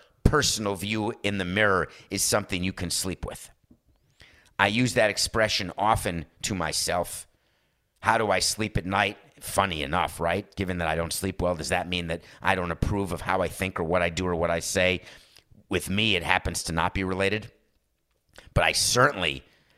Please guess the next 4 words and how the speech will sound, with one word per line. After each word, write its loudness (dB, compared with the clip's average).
as 6
a 0
narcissistic 2
tendency, 0